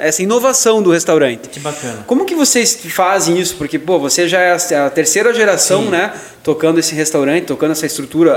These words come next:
Speaker 1: a, eu diria o nome da família, e trazendo esses processos de evolução, né, pra, pra dentro da empresa. Isso é, tá dentro do, do time, é uma
Speaker 2: Cara,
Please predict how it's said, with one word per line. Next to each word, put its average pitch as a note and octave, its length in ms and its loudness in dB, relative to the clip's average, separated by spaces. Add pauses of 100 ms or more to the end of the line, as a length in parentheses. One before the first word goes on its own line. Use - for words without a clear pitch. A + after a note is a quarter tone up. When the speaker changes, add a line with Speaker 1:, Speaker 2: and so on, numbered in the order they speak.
Speaker 1:
a, A#2+ 160 -2 (240)
eu C3+ 120 -4
diria D3 320 2
o C#3 40 -2
nome D#3 280 -2
da B2+ 80 -2
família, D#3 480 -2 (680)
e E3 80 -6
trazendo G3 380 0
esses - 160 -2
processos G3+ 400 0
de G3 80 0
evolução, G#3 540 0
né, F#3 160 0
pra, D3 360 2
pra C#3+ 220 0
dentro C#3 320 -2
da D3 80 0
empresa. C3+ 400 -2
Isso E3+ 240 -4 (120)
é, C3+ 320 4 (200)
tá D#3+ 140 0
dentro F3 300 -2
do, D3+ 180 -2
do C3 140 -2
time, A#3 520 2
é E3+ 160 4
uma G3 140 0
Speaker 2:
Cara, G3 60 -2